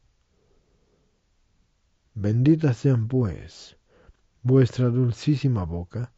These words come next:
y vuestros labios, por cada palabra salida de ellos.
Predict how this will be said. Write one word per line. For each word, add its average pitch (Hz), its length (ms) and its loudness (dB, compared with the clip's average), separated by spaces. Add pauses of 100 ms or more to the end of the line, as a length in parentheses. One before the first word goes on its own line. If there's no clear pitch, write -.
(460)
y 131 60 -2
vuestros 123 520 0
labios, 95 680 -4 (340)
por 120 240 -6
cada 135 300 2
palabra 110 520 -2
salida 101 480 -6
de 104 300 -2
ellos. - 580 -18